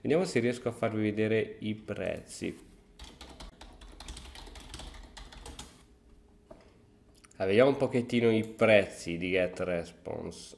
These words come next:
o GetResponse, come <laughs> si voglia dire.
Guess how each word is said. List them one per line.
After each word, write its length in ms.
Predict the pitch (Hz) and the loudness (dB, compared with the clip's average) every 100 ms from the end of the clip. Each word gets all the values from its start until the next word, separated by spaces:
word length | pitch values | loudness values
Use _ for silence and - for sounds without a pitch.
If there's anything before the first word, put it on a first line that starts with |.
| - | -12
o 80 | 85 | -10
GetResponse, 840 | 82 80 82 82 - 82 82 - | -10 -8 -10 -10 -14 -14 -14 -14
come 320 | 90 85 - 82 | -12 -10 -10 0
<laughs> 640 | 127 123 - - - - - | 2 2 0 -16 -18 -20 -16
si 180 | - 98 | -2 4
voglia 320 | 92 90 92 | 4 4 0
dire. 500 | 85 80 78 80 | -2 -4 -4 -8